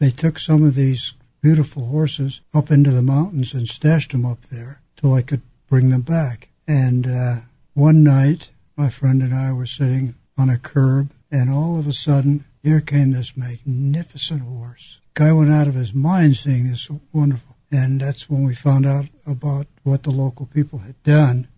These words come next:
taking these horses up into the mountains so the Japanese couldn't get to them. But, oh my God, they were so pretty. It was something to see.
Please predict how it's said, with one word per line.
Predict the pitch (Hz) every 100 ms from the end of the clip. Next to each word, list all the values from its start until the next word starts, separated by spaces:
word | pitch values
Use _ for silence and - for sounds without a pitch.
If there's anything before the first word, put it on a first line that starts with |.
| _
taking | 147 135 139
these | 127 127
horses | - 139 127 - 123
up | 131 -
into | 147 131
the | 120
mountains | 127 139 170 143
so | - 135
the | 123 127
Japanese | 143 135 131 135 131 127
couldn't | - 139 143
get | 135 120 -
to | 160
them. | 147 123 - _
But, | 135 143 156
oh | 147 147
my | 135 117 110 _ -
God, | 135 131 123 _ _ _
they | 156
were | 135
so | - 180 170
pretty. | _ 160 135 117 113 _ _
It | 143
was | 135
something | - 143 143 147
to | 139
see. | - 160 147 113